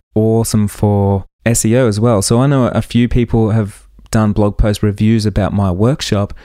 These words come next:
and it's been amazing because they rank on Google, and then people will Google my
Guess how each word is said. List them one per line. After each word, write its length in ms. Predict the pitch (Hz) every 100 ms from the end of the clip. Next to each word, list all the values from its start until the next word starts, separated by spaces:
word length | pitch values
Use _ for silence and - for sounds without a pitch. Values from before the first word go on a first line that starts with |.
| - - _ _ -
and 160 | 110
it's 140 | 113 113
been 160 | 123
amazing 420 | 110 101 110 110 76
because 220 | 104 104
they 160 | 113
rank 260 | 117 117 117
on 140 | 110
Google, 400 | 101 107 104 101
and 240 | - 101 101
then 260 | 101 101
people 540 | 92 110 113 117 110 101
will 240 | 98 98 107 -
Google 300 | 127 127 120
my 460 | 113 113 127 127